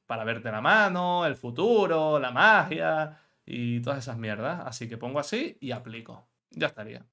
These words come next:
Luego, los datos de contacto de la ficha de la Play Store. Y nada, le damos a editar y tendremos que poner el email de contacto, curso codlin punto com arroba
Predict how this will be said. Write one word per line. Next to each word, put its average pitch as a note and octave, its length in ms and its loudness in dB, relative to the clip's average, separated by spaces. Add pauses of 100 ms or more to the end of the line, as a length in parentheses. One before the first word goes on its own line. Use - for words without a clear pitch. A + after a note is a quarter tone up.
(160)
Luego, A3 520 4
los E3+ 260 4
datos F#3 360 4
de F#3 120 -2
contacto E3+ 480 0
de F#3 80 0
la C#3+ 100 0
ficha A#2+ 260 -6
de A#2+ 80 0
la C3 40 -4
Play G#3 140 -4
Store. A2 320 -8 (500)
Y E3 140 0
nada, C#3+ 440 6
le B2+ 140 -6
damos A#2 220 -2
a C#3 40 2
editar A#3+ 520 2
y D#3+ 100 -4
tendremos C#3+ 300 -2
que D3 80 -4
poner E3+ 480 -2
el A#2 240 -10
email A#2 260 -4
de B2+ 80 -4
contacto, G#3+ 800 -2
curso A#2+ 400 -12
codlin A#2+ 480 -4
punto A#2+ 380 -8
com C#3 280 0
arroba A2+ 540 -2